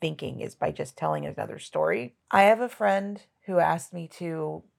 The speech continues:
do a little bit of graphic design work for her, and I did, and it didn't take very long. In fact, what took longer was rediscovering how to do certain things in software that has been updated, like,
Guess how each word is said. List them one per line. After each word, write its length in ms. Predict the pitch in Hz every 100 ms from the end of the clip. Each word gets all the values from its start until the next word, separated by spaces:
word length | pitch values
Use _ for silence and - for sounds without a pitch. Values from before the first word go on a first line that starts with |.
| _
do 320 | 175 165 156
a 100 | 170
little 220 | 165 165
bit 140 | 156 156
of 100 | -
graphic 320 | 151 - 151
design 320 | 143 135 -
work 240 | - - _
for 200 | - 131
her, 240 | - - _ _ _ _
and 160 | - 160
I 60 | 175
did, 320 | 277 208 - _ -
and 120 | 156
it 120 | -
didn't 260 | 170 - 175
take 220 | 208 -
very 260 | 139 - -
long. 340 | - - - _ _
In 140 | 175 170
fact, 340 | 180 170 170
what 280 | 180 - _ _ _
took 240 | - 214 180
longer 460 | 180 180 175 175
was 280 | 160 151 151 -
rediscovering 840 | 160 170 160 - 160 160 160 151
how 200 | 156 156
to 120 | 156
do 300 | 147 156 156
certain 360 | 147 160 - 160
things 460 | 135 156 151 139 -
in 380 | - 151 151 143 _ _ _
software 560 | - 165 160 185 165
that 180 | 160 147
has 180 | 151 151
been 180 | 156 -
updated, 600 | 156 - 147 147 147 135 - _
like, 240 | 156 -